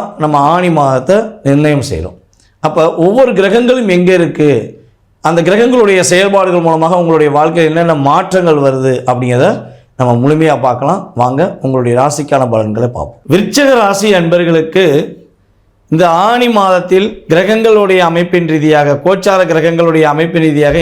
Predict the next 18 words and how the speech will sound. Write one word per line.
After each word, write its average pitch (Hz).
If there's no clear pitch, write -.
என்னென்ன 175
மாற்றங்கள், 160
என்னென்ன 156
முன்னேற்றங்கள்லாம் 143
ஏற்பட 135
போகுது 123
அப்படிங்கிறத 117
பத்தி 127
பார்க்க 95
போறோம். -
அதாவது 151
இந்த 135
ஆணி 196
மாதத்துல 156
வந்து 151
பாத்தீங்கன்னா, 143
சூரிய 196
பகவான் 147